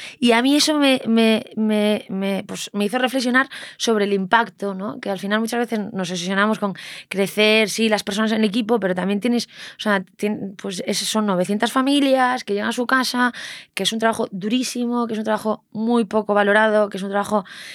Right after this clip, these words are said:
que nosotros intentamos cuidar al máximo, porque a-, además para nosotros son nuestra cara, es decir, todos somos muy guays, yo vengo aquí, hago este podcast, pero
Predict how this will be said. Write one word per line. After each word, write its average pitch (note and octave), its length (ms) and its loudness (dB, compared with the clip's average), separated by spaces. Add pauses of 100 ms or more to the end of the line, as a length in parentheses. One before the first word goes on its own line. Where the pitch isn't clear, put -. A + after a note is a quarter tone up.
(160)
que G#3 100 -2
nosotros G#3 340 -2
intentamos A3 520 0
cuidar G3 320 4
al A#3 80 4
máximo, B3 480 0
porque G3 180 -4
a-, F3+ 140 -2
además F#3 400 0
para A#3 140 0
nosotros A3+ 220 -4
son C4 220 -4
nuestra G3+ 380 -2
cara, A3 300 -2
es G3+ 80 -8
decir, G3 200 -4 (320)
todos A#3 160 0
somos G#3+ 220 2
muy G#3 140 2
guays, C4+ 560 2
yo G#3 160 0
vengo G#3+ 120 0
aquí, B3+ 300 -2
hago G#3+ 180 0
este G#3+ 260 -4
podcast, A#3+ 400 -2
pero F#3+ 220 0